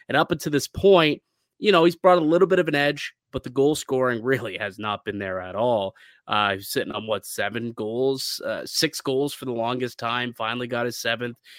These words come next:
And now he's up to, what, eight, nine, ten on the year, if I'm not mistaken, after this hat trick. So finally cracked the double digits. Um, if he can, like, if this is the,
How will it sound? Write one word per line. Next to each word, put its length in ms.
And 100
now 360
he's 220
up 220
to, 220
what, 260
eight, 220
nine, 240
ten 460
on 200
the 100
year, 360
if 80
I'm 140
not 160
mistaken, 580
after 300
this 160
hat 240
trick. 240
So 140
finally 460
cracked 340
the 60
double 280
digits. 500
Um, 480
if 120
he 280
can, 500
like, 200
if 180
this 220
is 160
the, 220